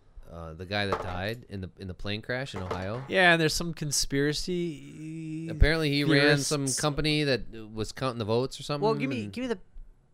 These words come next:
Speaker 2: back. I, I read, it was a really long article.
Speaker 1: Michael Connell.
Speaker 2: Michael Connell. He was
Speaker 1: Died
Speaker 2: the I T guy.
Speaker 1: He was the I T
Speaker 2: Okay,
Speaker 1: guy that
Speaker 2: yeah, yeah,
Speaker 1: ran the
Speaker 2: yeah, yeah.
Speaker 1: company that, that was in charge of the voting machines
Speaker 2: Right.
Speaker 1: in two thousand four in Ohio,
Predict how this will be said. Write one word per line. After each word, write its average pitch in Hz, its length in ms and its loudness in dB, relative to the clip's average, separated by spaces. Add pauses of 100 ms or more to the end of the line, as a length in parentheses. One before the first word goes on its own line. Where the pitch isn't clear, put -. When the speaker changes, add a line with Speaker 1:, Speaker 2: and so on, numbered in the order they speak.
Speaker 2:
back. 160 320 -4
I, 170 100 2
I 175 160 4
read, 208 320 4
it 190 60 6
was 190 140 8
a 160 60 6
really 185 320 8
long 143 300 6
article. 127 340 0
Speaker 1:
Michael 214 600 4
Connell. 131 720 -4 (280)
Speaker 2:
Michael 135 240 -6
Connell. 120 340 -4 (340)
He 277 160 10
was 269 160 10
Speaker 1:
Died - 80 4
Speaker 2:
the 233 120 12
I 208 140 10
T 196 240 -2
guy. 110 280 -4 (240)
Speaker 1:
He 123 120 -2
was 113 100 -2
the 131 160 4
I 185 120 6
T 208 140 -6
Speaker 2:
Okay, 170 100 4
Speaker 1:
guy 196 160 8
that - 80 6
Speaker 2:
yeah, - 60 8
yeah, 151 80 6
Speaker 1:
ran 190 240 6
the 165 80 2
Speaker 2:
yeah, 143 100 4
yeah. 127 40 0
Speaker 1:
company 120 600 0 (320)
that, 123 220 0 (200)
that 113 220 -2 (720)
was 127 220 -2
in 127 100 -4
charge 156 340 0
of 127 60 -6
the 113 60 -4
voting 131 440 0
machines 92 540 -6
Speaker 2:
Right. 127 160 2
Speaker 1:
in 107 120 -4
two 147 160 -2
thousand 175 400 4
four 104 480 2
in 110 200 -4
Ohio, 117 760 -2